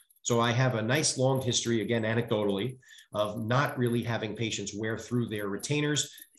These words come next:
And those retainers are worn for two years each now at a minimum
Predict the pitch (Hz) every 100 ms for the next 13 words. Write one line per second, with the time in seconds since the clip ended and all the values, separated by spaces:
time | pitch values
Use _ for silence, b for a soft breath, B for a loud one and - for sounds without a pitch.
0 | 107 110 107 117 117 117 110 107 104 101
1 | - 104 98 98 101 95 90 - 147 151
2 | 127 117 101 104 104 101 101 101 98 -
3 | 98 92 120 113 110 107